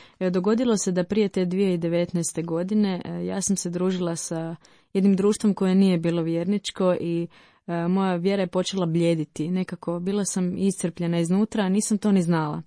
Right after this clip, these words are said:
Smatrala sam sebe vjernicom, a kad sam došla na Krapanj, osjećala sam se kao da sam pogrin koji je prvi put zalutao u crkvu. Evo, ja sada sam tu na Radio Mariji i sad pokušajte zamisliti da je meni dvije tisuće devetnaeste smetala krunica kad se molila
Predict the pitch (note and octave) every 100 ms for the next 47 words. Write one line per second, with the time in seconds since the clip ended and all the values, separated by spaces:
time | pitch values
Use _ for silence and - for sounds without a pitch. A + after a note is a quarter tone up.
0 | - - - - G3 F#3+ G3 E3 F3 E3+
1 | F#3+ F#3 E3+ F3 F3+ A3 A3 A3 G3+ -
2 | _ _ _ - F3+ F3 F3+ F3+ F#3 F#3+
3 | E3 - F3 A3 A#3+ G3 F#3+ F#3 - F3+
4 | E3+ F3 - - F#3+ F#3+ F3 E3+ F3+ F3+
5 | F3 F3+ E3+ E3+ E3 D#3+ D#3+ F3 E3 E3+
6 | D#3+ D#3+ D#3+ E3 - D#3+ D#3+ - F3+ D#3+
7 | - - _ - - - - - B3 G#3
8 | A#3 - B3+ A#3+ G#3 F#3+ A3+ G#3 F#3 G3
9 | F#3+ F#3 F3 E3 E3 D3+ D#3 - G3 G3+
10 | G#3 A#3 G#3 F3+ E3 F3 G3+ A3 F#3+ E3+
11 | E3 E3 F3+ F3+ E3 F3+ F3 F3 - -
12 | E3+ D#3+ E3 G#3+ A3+ - G3+ - - _
13 | - G#3 A3+ A3+ G#3 F#3+ F#3 F3+ E3+ -
14 | - - F3 - E3 D#3+ D#3+ D#3 D3+